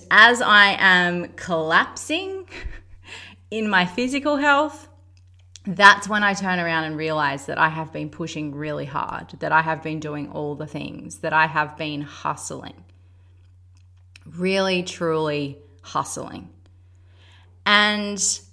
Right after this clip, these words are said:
I realize that I can't go on doing that. And so I make a pledge to change things. I change things for a while, but then eventually I end up back in the hustle. That has been my story up until the beginning of twenty twenty-one. And for a lot of the women that I work with and speak with,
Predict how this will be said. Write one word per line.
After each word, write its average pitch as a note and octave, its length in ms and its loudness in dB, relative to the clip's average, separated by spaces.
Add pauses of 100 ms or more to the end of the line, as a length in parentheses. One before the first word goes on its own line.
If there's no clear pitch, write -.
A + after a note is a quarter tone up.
I F#3 120 4
realize A#3 440 6
that A3 80 4
I A3 80 6
can't A3 260 6
go G3 160 4
on G3 140 0
doing E3 300 -2
that. C3+ 280 -2
And G3 180 0
so G3 140 0 (180)
I F#3 120 6
make A#3 200 2
a B3 60 -2
pledge F3 360 -4
to F#3 80 -6
change C#4 380 2
things. C4 300 0
I F#3 100 -2
change B3 380 0
things A#3+ 220 -4
for G#3 100 -4
a G3 100 2
while, E3+ 520 4
but - 160 0
then E3+ 160 0
eventually D#3+ 420 -4
I D#3 120 2
end D#3 200 -4
up - 160 -4
back D3 180 0
in D3+ 100 -6
the D3 60 -6
hustle. - 360 -14
That G3 320 6
has A#3+ 280 0
been F3+ 380 -4
my D#3+ 220 -2
story C#3+ 640 -8 (420)
up D#3+ 180 2
until D3+ 800 -6
the D#3+ 80 -10
beginning C#3+ 460 -6
of C3+ 80 -12
twenty - 280 -10
twenty-one. - 640 -10 (1500)
And G3 200 -6
for G3 120 0
a F#3 80 4
lot F#3 200 2
of G3 80 0
the G3 60 -4
women F3+ 260 -2
that E3 100 -2
I D3+ 140 0
work D3+ 340 -4
with D#3 260 -4
and C#3 160 -6
speak D#3 380 -8
with, D3+ 380 -6